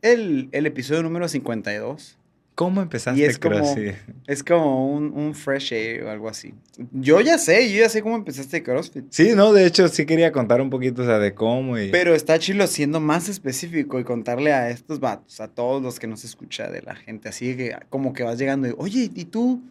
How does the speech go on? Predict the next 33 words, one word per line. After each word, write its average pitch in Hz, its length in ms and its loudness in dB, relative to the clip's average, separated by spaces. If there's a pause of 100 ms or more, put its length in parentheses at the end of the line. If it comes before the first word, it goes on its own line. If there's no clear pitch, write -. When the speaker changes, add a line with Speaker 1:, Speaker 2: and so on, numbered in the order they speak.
(180)
Speaker 1:
cómo 285 220 2
conociste 320 520 -2
aquí? 247 380 -2
Ah, 120 200 -8 (280)
¿cómo, 160 460 0
cómo, 170 120 -8
Speaker 2:
Sí. 127 220 4
Speaker 1:
cómo 165 220 -4
fue 151 180 -2
tu 151 140 -8
introducción?". 117 500 -10
Yo 165 180 6
Speaker 2:
No. 262 140 2
Speaker 1:
ya 208 160 6
esta 226 260 2
plática 226 300 2
la 180 60 4
hemos 208 120 -6
tenido 151 300 2
como 110 340 -8
unas 143 240 -4
quinientas 120 520 -2
veces 117 260 -10
aproximadamente, 113 760 -12
¿no? 135 60 -4
Speaker 2:
Y 127 60 6
en 123 100 6
el 110 140 2
podcast 113 400 0
también 110 200 -4
la 117 40 0
hemos 120 160 -8
platicado. 110 480 -4